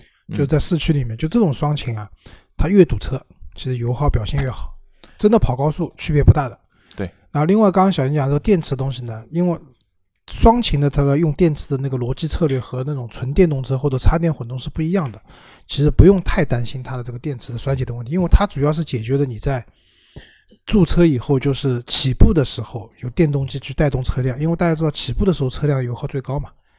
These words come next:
Speaker 2: 啊，所以它的电机主要解决这个问题，所以你的电池哪怕衰减一些，从原来的续航两公里变成了一点五公里，问题不大的，这个没有什么本质的区别的，对吧？另外一个，如果说像小金讲的，可能第一，预算也没有那么高，第二个，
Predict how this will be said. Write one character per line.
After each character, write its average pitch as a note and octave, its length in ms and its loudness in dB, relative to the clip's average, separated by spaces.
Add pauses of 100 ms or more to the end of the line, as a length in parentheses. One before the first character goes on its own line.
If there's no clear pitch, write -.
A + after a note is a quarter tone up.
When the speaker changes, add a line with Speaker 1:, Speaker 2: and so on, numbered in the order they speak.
(280)
Speaker 2:
啊， C3 80 -14
所 D#3 180 -4
以 D#3+ 60 2
它 F3+ 120 2
的 F#3 60 4
电 F3 160 0
机 D#3 140 -8
主 D3+ 100 -6
要 C#3 60 0
解 A#2+ 160 -8
决 A#2+ 100 -6
这 F3 120 -4
个 D3+ 80 -2
问 C3 160 -6
题， B2 120 -14
所 D#3 200 0
以 F3+ 180 4
你 C3 100 -6
的 C3+ 80 0
电 E3 280 2
池 - 180 0
哪 A#2+ 120 0
怕 D#3+ 120 8
衰 G3 180 8
减 F3 160 6
一 B2+ 80 0
些， C3+ 300 0 (420)
从 F3+ 220 8
原 D#3+ 180 8
来 F#3 120 6
的 E3+ 100 6
续 - 180 0
航 D3+ 220 4
两 A#2 180 0
公 D#3 160 2
里 C#3 120 0
变 E3 160 6
成 C#3+ 120 6
了 C#3 60 -2
一 D#3+ 100 -6
点 D#3 200 2
五 C3 100 -6
公 C#3 240 -10
里， A2 140 -16 (340)
问 E3+ 100 6
题 D3 120 8
不 B2 100 8
大 C3+ 160 4
的， - 140 -18
这 E3 100 -6
个 D3 140 -4 (180)
没 D3 140 -2
有 F3+ 80 2
什 - 80 -4
么 D3 80 0
本 A#2 160 4
质 - 100 -10
的 C#3 80 -4
区 - 160 -10
别 C3+ 160 -6
的， - 100 -20 (500)
对 C#3 140 0
吧？ C3 80 -4
另 F3+ 140 2
外 G#3+ 140 6
一 D#3+ 40 2
个， C#3+ 120 -2
如 C#3+ 120 2
果 F3+ 160 4
说 D#3 240 4 (380)
像 E3 140 2
小 D3 120 6
金 C#3+ 160 2
讲 A#2+ 160 2
的， A#2 220 -2
可 B2 120 -4
能 A#2+ 140 -2
第 D#3 220 4
一， D#3+ 120 0
预 E3+ 100 0
算 D3 180 0
也 B2+ 40 -2
没 B2 80 -2
有 C#3 60 2
那 D#3 80 2
么 C#3 80 0
高， C3 240 -2
第 D3+ 160 0
二 C#3+ 140 2
个， B2 240 -6